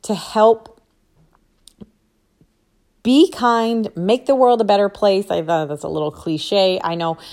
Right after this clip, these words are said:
Um, but one act of kindness is going to make someone else's day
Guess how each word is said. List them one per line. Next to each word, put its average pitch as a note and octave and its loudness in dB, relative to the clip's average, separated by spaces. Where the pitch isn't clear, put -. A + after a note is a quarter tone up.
Um, F#3 0
but A3 2
one A3+ 2
act A#3 -2
of F#3+ -4
kindness F#3 -6
is E3+ -4
going A3+ 0
to - -8
make E3+ -4
someone F3+ -6
else's D3+ -6
day D3 -6